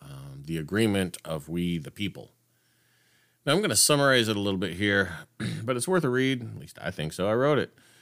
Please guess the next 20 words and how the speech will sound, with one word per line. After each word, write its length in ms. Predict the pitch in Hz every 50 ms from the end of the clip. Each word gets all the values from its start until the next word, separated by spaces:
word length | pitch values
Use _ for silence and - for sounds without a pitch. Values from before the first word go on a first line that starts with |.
| _ _ _ _ -
Um, 560 | - 120 113 113 110 107 101 101 98 101 104 - - - - - - _ _ _ _ _ _ _ _ _ _ _ _ -
and 500 | - 113 107 110 107 104 104 98 98 -
you 160 | - 113 117
can 160 | 117 - 117 113
do 180 | 113 135 151
so 280 | 156 - - 147 135 120
free 340 | - - 131 127 123 120 113
in 80 | 107
our 160 | 101 98 95
library 540 | 92 90 90 92 92 87 87 85 85 82 80
at 100 | 78 -
the 80 | - 78
pamphlet 480 | - - 82 80 80 - 82 76 53
dot 240 | 50 69 67 60 -
net. 220 | 69 69 64 - - _ _ _ _ _ _ _ _ _
So 120 | _ - -
check 240 | - 113 107 -
it 60 | 104 90
out. 320 | 73 65 62 - - - _ _ _ _ _ -
Um, 420 | 85 82 80 80 80 80 82 85